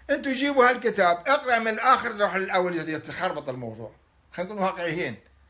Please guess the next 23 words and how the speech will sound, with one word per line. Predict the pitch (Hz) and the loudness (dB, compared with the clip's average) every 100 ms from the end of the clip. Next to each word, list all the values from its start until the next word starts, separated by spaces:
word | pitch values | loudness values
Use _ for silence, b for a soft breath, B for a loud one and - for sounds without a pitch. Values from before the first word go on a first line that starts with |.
| b b b 185 | b b b -6
الكتاب، | 185 214 233 254 | -2 0 2 4
اي | 269 285 | 6 6
كتاب | 247 233 254 - | 6 2 2 2
تكتبه، | 214 180 170 | -2 -2 -2
لو | 208 | -2
فد | 220 226 | -2 -2
واحد | 214 | -4
كتب | 220 220 | -4 -8
كتاب | - 180 196 190 | -6 -2 -2 -2
للحساب، | 156 139 139 135 131 98 - _ _ | -4 -6 -8 -4 -4 -4 -12 _ _
زين، | 123 160 196 196 B B - | -6 -2 -2 -4 B B -12
واجا | 175 254 208 208 196 196 | -4 -2 2 4 4 2
تحدث | 185 160 220 208 196 180 | -4 -2 -2 -2 -4 -4
عن | 180 147 127 165 226 220 208 b - | -4 -4 0 2 2 -2 -10 b -4
الجبر | 170 147 214 220 226 | -4 0 0 0 -2
في | 185 180 | -2 -2
بدايته | 156 151 156 123 - 98 b b b b | -2 0 0 -2 -8 -14 b b b b
وعن | 151 160 175 | 0 2 2
الجمع | 190 165 135 247 247 247 - | 0 -2 2 4 4 -2 -4
في | 190 185 | -4 -2
نهايته، | 160 156 135 - 110 - _ _ - | 0 0 -2 -6 -14 -16 _ _ -6
ما | 165 | -4
تتخربطون؟ | 185 185 185 185 180 208 220 | -4 -6 -8 -8 -10 -10 -12